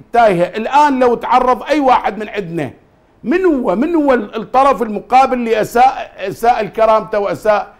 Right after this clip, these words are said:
القيمته واعتدى عليه؟ ما معروفة. وهذه كان من زمان. والله كم، كم بطرانة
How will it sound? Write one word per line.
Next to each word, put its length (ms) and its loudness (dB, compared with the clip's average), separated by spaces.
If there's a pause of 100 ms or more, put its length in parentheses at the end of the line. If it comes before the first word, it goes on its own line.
(240)
القيمته 720 -2 (460)
واعتدى 460 -4
عليه؟ 420 -2
ما 260 -8
معروفة. 720 -6 (600)
وهذه 340 -2
كان 240 -6
من 100 -8
زمان. 340 -4
والله 320 -2
كم، 280 -6 (400)
كم 280 -4 (540)
بطرانة 840 2